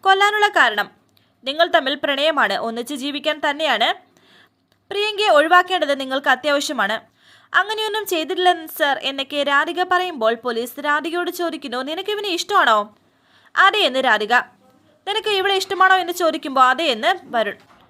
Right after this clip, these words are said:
ചതിയുടെ ഒരു കഥ, കഥ. വിവാഹത്തിന്റെ കാര്യമൊന്നും ഇങ്ങോട്ട് വിളമ്പണ്ട.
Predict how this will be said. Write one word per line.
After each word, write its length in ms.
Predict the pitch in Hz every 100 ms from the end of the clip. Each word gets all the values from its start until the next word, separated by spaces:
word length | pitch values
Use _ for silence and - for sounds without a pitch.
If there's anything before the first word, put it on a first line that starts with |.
| _ -
ചതിയുടെ 420 | 392 381 427 440
ഒരു 180 | 415 320
കഥ, 280 | 320 247 214
കഥ. 480 | - - 262 233 214 - _ _ _ _
വിവാഹത്തിന്റെ 560 | 311 349 392 427 440 427
കാര്യമൊന്നും 580 | - - 392 349 254 220
ഇങ്ങോട്ട് 340 | 254 311 349
വിളമ്പണ്ട. 420 | 269 208 202 202